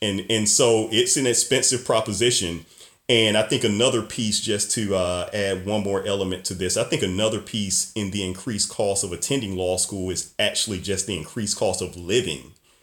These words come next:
And so, you know, through the Graduate Plus program, you can fully fund your education through loans, which account for your living expenses as well. And as living becomes more expensive, rent, gas, food, all those types of things,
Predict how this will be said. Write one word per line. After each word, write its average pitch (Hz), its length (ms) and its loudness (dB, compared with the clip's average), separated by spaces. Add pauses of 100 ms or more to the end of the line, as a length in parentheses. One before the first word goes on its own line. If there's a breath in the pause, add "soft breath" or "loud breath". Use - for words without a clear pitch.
(200 soft breath)
And 98 200 -2
so, 101 420 2
you 107 140 -2
know, 98 160 2
through 98 160 -6
the 95 80 -2
Graduate 101 440 0
Plus 185 220 2
program, 98 640 0
you 120 140 -2
can 104 160 -4
fully 135 340 0
fund 117 400 0
your 101 140 -2
education 104 640 0
through 104 200 -6
loans, 107 720 0 (360 loud breath)
which 127 280 2
account 127 520 0
for 101 360 0
your 101 220 0
living 107 420 0
expenses 101 560 -2
as 90 140 -4
well. 101 520 2 (360 loud breath)
And 110 220 4
as 98 720 0
living 104 420 2
becomes 98 420 -4
more 95 200 0
expensive, - 600 -4
rent, 101 420 -2 (260)
gas, 98 520 0
food, 117 400 0
all 107 280 2
those 131 260 4
types - 300 -2
of 95 80 -8
things, 87 520 -4